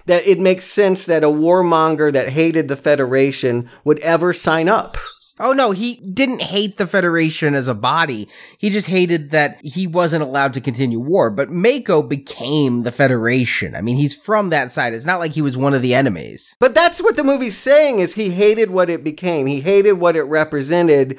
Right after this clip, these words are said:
Speaker 1: I mean, he has the big line about, like, this is where the border pushes back, you know, that the Federation is always pushing the boundaries. He doesn't want it to do that anymore.
Speaker 2: For reasons unknown. I mean, I,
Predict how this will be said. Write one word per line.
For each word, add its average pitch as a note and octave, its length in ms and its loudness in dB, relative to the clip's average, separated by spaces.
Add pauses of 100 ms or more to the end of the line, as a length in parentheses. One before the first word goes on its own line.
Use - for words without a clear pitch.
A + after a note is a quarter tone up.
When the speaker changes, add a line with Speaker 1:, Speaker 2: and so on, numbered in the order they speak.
(300)
Speaker 1:
I F3 60 -4
mean, F#3+ 160 2
he F#3+ 60 4
has G3 240 2
the F3 40 -10
big E3+ 200 -2
line G#3 440 2
about, D#3 300 0
like, D3 260 0 (180)
this F3 180 0
is F3 100 -2
where E3 540 2
the D3+ 160 0
border E3+ 420 2
pushes D#3+ 460 -6
back, C3+ 500 -2
you C#3+ 80 -8
know, B2+ 140 -4
that B2 160 -6
the C#3 80 -6
Federation E3 500 2
is D3+ 140 0
always D3 260 4 (320)
pushing F#3+ 400 0
the D#3 60 0
boundaries. C3+ 960 0 (260)
He G#3 200 -4
doesn't F3+ 380 -2
want E3+ 380 0
it C#3+ 240 -4
to D#3+ 100 -8
do D#3 220 2
that C3+ 220 2
anymore. C#2+ 640 -8 (220)
Speaker 2:
For G#3 140 6
reasons A#3+ 540 0
unknown. D3+ 580 -2
I G#2 60 -10
mean, C#3 160 -6
I, C#3+ 160 -2